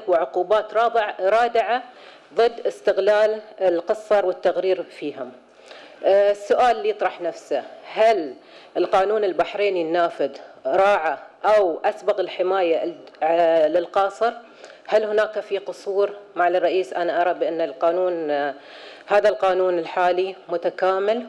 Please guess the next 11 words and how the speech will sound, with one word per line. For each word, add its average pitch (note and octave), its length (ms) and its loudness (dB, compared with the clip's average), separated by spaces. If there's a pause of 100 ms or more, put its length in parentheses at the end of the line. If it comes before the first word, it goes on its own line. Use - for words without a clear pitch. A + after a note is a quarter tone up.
ولا F3 240 4
يوجد E3+ 320 0
فيه F#3 420 -4
أي G3 160 2
قصور، G#3 540 -2 (640)
آه، F#3+ 280 6
والمشرع G3+ 580 0
البحريني F#3+ 720 0
حقيقة F#3 580 -4
لم G#3+ 300 2
يغفل G#3+ 520 0